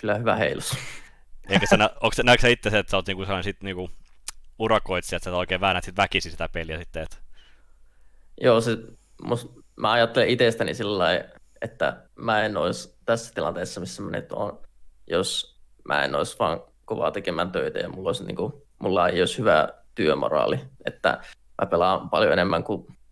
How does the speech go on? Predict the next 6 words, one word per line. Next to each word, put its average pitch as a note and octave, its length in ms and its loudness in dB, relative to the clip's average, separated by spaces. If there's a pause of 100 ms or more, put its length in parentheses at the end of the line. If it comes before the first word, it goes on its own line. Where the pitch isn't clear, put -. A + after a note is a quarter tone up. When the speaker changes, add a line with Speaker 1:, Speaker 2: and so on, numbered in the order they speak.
(100)
Speaker 1:
melkein - 500 -6 (240)
kaikki - 300 -8
muut F2 300 -6 (920)
proot. - 440 -2 (140)
Ja F2 100 0
aina - 380 0